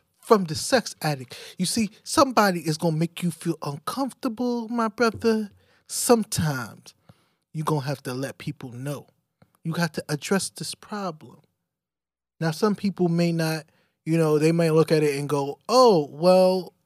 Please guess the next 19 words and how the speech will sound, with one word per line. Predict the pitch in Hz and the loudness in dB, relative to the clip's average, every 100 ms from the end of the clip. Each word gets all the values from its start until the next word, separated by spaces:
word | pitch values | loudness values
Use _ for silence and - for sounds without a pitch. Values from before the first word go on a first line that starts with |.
| _ - | _ -4
um, | 175 190 190 185 190 - _ _ _ _ _ _ _ _ _ _ _ _ _ _ _ _ _ _ | 2 2 2 0 -4 -10 _ _ _ _ _ _ _ _ _ _ _ _ _ _ _ _ _ _
you | 165 185 | -4 0
know, | 185 190 | 4 4
we | 190 202 | 2 2
can't | 214 220 | 2 2
really | 226 226 | 0 -2
do | 269 | -2
nothing | 349 349 180 | -2 0 -2
about | 151 127 | -4 -8
it." | 123 127 | -14 -6
But | 135 185 - - | 2 2 0 -10
you, | 156 - | -14 -6
they | 156 | -4
can. | 143 202 202 110 117 | -2 -2 -4 -6 -10
They | 147 - _ | -10 -10 _
definitely | 226 202 196 135 127 | 0 2 -4 -6 -10
can. | 131 117 110 _ - - - - _ _ _ _ - - 196 | -14 -14 -16 _ -20 -20 -20 -20 _ _ _ _ -16 -8 4
It's | |
one | 202 | 6